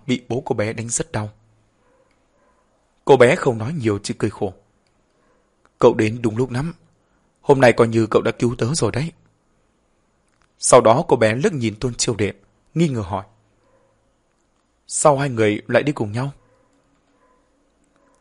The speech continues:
Lời này nghe hơi kỳ lạ, trong thôn chỉ có vài mống người, mấy cô bé tuổi tác xấp xỉ chơi cùng nhau, đáng ra là chuyện rất bình thường mà. Dư Tô và Tôn Chiêu Đệ nhìn nhau, trong chốc lát không biết nên trả lời như thế nào cho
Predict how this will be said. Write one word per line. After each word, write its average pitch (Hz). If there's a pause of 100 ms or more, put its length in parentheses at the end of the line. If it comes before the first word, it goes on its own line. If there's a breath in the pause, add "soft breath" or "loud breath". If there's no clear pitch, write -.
(100)
Lời 131
này 113
nghe 127
hơi 151
kỳ 113
lạ, 92 (680)
trong 151
thôn 131
chỉ -
có 175
vài 110
mống 107
người, 101 (720)
mấy 131
cô 160
bé 117
tuổi 101
tác 156
xấp -
xỉ 101
chơi 147
cùng 90
nhau, 107 (440)
đáng 151
ra 185
là 120
chuyện 110
rất 196
bình 117
thường 104
mà. 104 (1500)
Dư 139
Tô 127
và 117
Tôn 123
Chiêu 123
Đệ 110
nhìn 101
nhau, 104 (560)
trong 127
chốc -
lát 170
không 127
biết 185
nên 156
trả 110
lời 98
như 101
thế -
nào 107
cho -